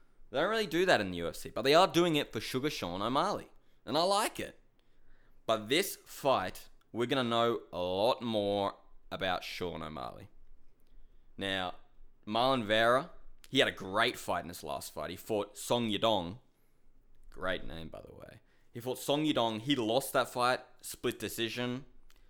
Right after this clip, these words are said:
I don't think he <laughs> lost that fight. I think if you speak to people who watched that fight, they're gonna tell you that Marlon Vera won that fight, and absolutely he did. That's why he's getting this shot, by the way.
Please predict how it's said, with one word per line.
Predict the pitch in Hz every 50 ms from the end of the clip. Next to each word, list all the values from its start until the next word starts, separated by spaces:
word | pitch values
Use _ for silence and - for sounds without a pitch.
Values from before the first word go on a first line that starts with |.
| - _ _ - _ _ _ _ - - - -
I | 92
don't | 87 85 113 123 143 135
think | - - 143 139 139
he | 143 123
<laughs> |
lost | 135 139 135 - -
that | 151 143 - 147
fight. | 143 143 147 143 143 139 135 - -
I | - 110
think | 110 127 139 143 - 147
if | 123
you | 107
speak | - - - - 147 135 131 -
to | 147 123
people | 147 143 139 131 127
who | 120 113
watched | 107 113 120 123 - -
that | 135 123 113 -
fight, | - 120 113 113 104
they're | 107
gonna | 104 104 104
tell | - - 120 107 107
you | 104 101
that | 101 98 85 - - - - - _ -
Marlon | 107 113 117 117 110 98 95 90 87
Vera | 95 107 123 127 113 95
won | 90 87 85 85
that | 85 82 -
fight, | - - - 87 85 87 - -
and | 82 87
absolutely | 92 104 - - 95 87 92 110 131 139 113 90
he | 90 85
did. | 90 85 82
That's | 113 117 -
why | - 110 123 127
he's | 107 92
getting | - 117 107 101 98
this | 87 80
shot, | - - 104 107 113 - -
by | 69 58
the | 62 58
way. | 58 62 58